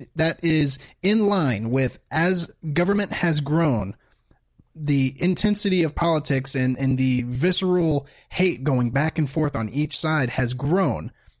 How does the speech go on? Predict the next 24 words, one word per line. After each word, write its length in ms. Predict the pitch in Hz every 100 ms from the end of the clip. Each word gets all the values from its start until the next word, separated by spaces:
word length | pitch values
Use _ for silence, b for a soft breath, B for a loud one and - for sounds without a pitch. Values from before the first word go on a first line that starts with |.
| -
And 240 | 139 139
there's 160 | 147 151
one 200 | 160 190
common 300 | 185 185 180
denominator, 600 | 170 190 220 160 127 147
and 100 | 147
that's 160 | 143
just 200 | - -
the 80 | 156
growth 380 | 139 143 139 143
of 200 | 151 147
government 420 | 135 120 123 -
power. 360 | 135 165 214 107
It's, 120 | 82 -
it's 220 | 127 117
controlling 500 | - 147 208 214 190
far 320 | - 165 202
too 180 | 196 180
much, 280 | 117 - 123
and 100 | 113
people 320 | 175 - 170
are 140 | 143
getting 280 | 131 143 123
scared, 720 | - - 208 208 123 104 131